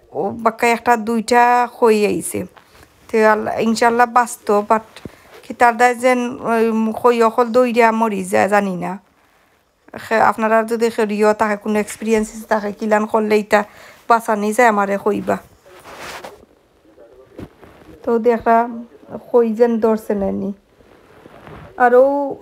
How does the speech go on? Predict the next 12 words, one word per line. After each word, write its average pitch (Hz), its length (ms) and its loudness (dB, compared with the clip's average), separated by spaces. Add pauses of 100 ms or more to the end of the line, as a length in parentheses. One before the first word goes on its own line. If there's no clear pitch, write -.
দেখরা 254 380 4
আমার, 233 280 0
আহ, 220 640 -2
কিতা 214 440 -6 (920)
ডুগির 220 500 -2 (380)
গাছ। 214 300 2 (200)
তো 247 60 0
আমি 233 180 2
গুইরা 262 320 2
দিছি, 233 380 -6
কেন 240 220 0
মাঝখানো 247 580 0